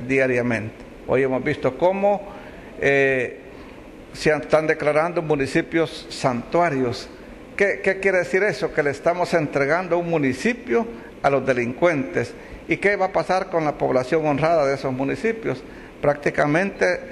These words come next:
se están quejando, están, este, sintiéndose como que están siendo encarcelados en sus propias viviendas. Por eso nosotros creemos que no es la mejor forma de solucionar este problema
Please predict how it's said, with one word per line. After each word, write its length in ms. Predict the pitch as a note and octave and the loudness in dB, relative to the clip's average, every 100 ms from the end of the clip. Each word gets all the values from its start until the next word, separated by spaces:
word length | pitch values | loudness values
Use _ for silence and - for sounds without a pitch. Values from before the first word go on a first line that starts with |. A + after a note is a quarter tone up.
| - - | -14 -14
se 200 | - - | -2 0
están 420 | C3 - F3 F3+ D#3+ | 0 2 0 0 -2
quejando, 720 | C#3+ D#3+ A3+ A3 A3 A3 - | 0 2 0 0 0 0 0
están, 580 | C#3 C3+ - E3 E3+ E3+ | 0 -2 0 0 2 2
este, 560 | D3+ D3 - D3+ C#3 - - - | 0 0 0 2 2 -4 -14 -16
sintiéndose 1080 | - E3 D3+ C#3+ - F3+ A3+ A3 G#3+ G3+ G3 | -2 0 2 0 2 2 4 2 0 0 0
como 320 | D#3+ D#3 D3 | 0 0 0
que 80 | - | 0
están 340 | C3+ - D#3+ D3+ | -2 0 -2 0
siendo 480 | E3+ F3 E3+ D#3 | 0 2 2 2
encarcelados 960 | D3+ D3 C#3 C#3 B2 B2+ C3 F#3 G3+ F#3 - - - - | 0 0 2 0 2 0 2 2 0 -4 -10 -16 -8 0
en 160 | D3 | 0
sus 200 | C#3 C3+ | 0 -4
propias 560 | - C#3 D3+ D3 C#3+ C3+ - - - - | 0 0 2 2 0 0 -10 -16 -14 -2
viviendas. 640 | B2+ C#3 D3 A#2+ A2 - - - - - - - | 0 2 2 2 -2 -6 -10 -16 -18 -20 -12 2
Por 180 | C3+ B2+ | 4 4
eso 220 | B2+ D#3 | 2 2
nosotros 760 | E3+ D#3+ G3+ - G#3+ F#3+ - - - - - | 2 2 0 2 0 0 -6 -14 -16 -16 -4
creemos 520 | - D3 D#3 G3+ G3 - | 2 4 4 2 -2 0
que 160 | D3 | 0
no 180 | C#3+ D#3+ | 2 2
es 80 | E3 | 2
la 120 | D#3 | 0
mejor 360 | C#3 C3+ D#3 C#3+ | 0 0 0 0
forma 500 | F3 G3 G3 F3+ D3+ | 0 2 2 2 2
de 80 | |
solucionar 500 | C3+ C3 C3 B2 C3 | 2 0 0 0 2
este 200 | C3+ C3+ | 0 -2
problema 500 | C3+ C#3 D#3+ F#3+ G3 | 0 0 2 0 0